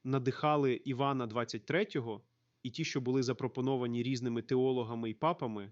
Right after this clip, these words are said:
на початку двадцятого століття, стали, можна сказати, шляхом, а, з якого починається дискусія в зібранні собору. Як сприяти дедалі більшому розвиткові християнського життя?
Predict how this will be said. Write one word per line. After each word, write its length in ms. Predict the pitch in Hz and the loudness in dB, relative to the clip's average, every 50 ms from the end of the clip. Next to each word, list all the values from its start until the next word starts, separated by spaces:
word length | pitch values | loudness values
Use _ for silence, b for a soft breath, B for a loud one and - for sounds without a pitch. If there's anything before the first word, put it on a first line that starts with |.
| _ _ - | _ _ -8
на 120 | 117 110 | -8 -6
початку 440 | - 127 117 - 127 120 - - 117 | -6 -6 -4 -2 -2 -2 -2 -6 -8
двадцятого 540 | 104 113 117 - - 120 110 - 113 110 107 | -6 -6 -6 -4 -4 -6 -4 -4 -6 -6 -6
століття, 540 | - - 123 127 170 175 - - 113 110 B B B B B B B B | -4 -4 -2 -2 -2 -4 -4 -8 -8 -8 B B B B B B B B
стали, 460 | - - - 165 185 190 175 165 - - | -10 2 4 6 8 8 8 6 6 4
можна 300 | 143 151 175 160 170 151 | 4 4 4 6 4 2
сказати, 280 | - - 160 - - 139 | 2 2 0 2 2 0
шляхом, 920 | - - - 156 170 202 202 - - - 135 120 110 107 104 104 101 - - | 2 6 6 8 8 8 6 2 2 4 4 4 4 0 -4 -8 -10 -10 -10
а, 1080 | - 117 113 113 113 113 110 110 110 110 110 110 110 110 113 110 110 110 107 107 104 107 | -6 -4 -4 -2 -2 -2 -2 -2 -2 -2 -2 -2 -4 -4 -4 -4 -4 -4 -4 -4 -4 -2
з 80 | 107 | -2
якого 260 | 123 123 - 170 160 147 | -2 2 4 4 4 4
починається 540 | - 139 - - 143 143 147 143 - 139 | 4 0 0 2 4 4 4 4 2 0
дискусія 600 | 127 123 123 - - - 160 170 - - - 127 | 0 0 -2 -2 -2 0 0 2 2 2 2 2
в 60 | 117 110 | 2 2
зібранні 500 | 110 123 135 127 131 131 123 127 135 127 | 0 0 2 2 4 4 4 4 2 0
собору. 680 | - - 135 123 113 117 113 107 104 98 95 98 110 _ B B B B B B B B B B B B B B B B | 2 0 0 0 2 0 0 0 0 -2 -6 -10 -12 _ B B B B B B B B B B B B B B B B
Як 260 | - 123 175 214 208 - | 4 6 6 6 6 2
сприяти 480 | - - 175 160 170 185 180 - 170 | 0 4 6 6 8 6 6 4 4
дедалі 440 | 147 139 147 135 156 165 175 170 147 | 4 4 4 6 6 6 8 6 6
більшому 540 | 131 123 165 175 170 - - 160 147 143 135 | 6 4 2 2 2 2 2 4 4 6 6
розвиткові 600 | 135 131 117 127 131 - - - 156 147 143 135 | 4 4 4 2 -2 0 4 4 6 6 6 2
християнського 800 | - 139 131 123 - - 131 135 131 127 120 - - 131 127 | 2 2 -2 -2 0 2 2 4 4 2 0 -2 -2 0 0
життя? 520 | 117 110 120 113 - - 117 104 98 98 | 0 0 -2 -4 -2 -4 -4 -4 -4 -6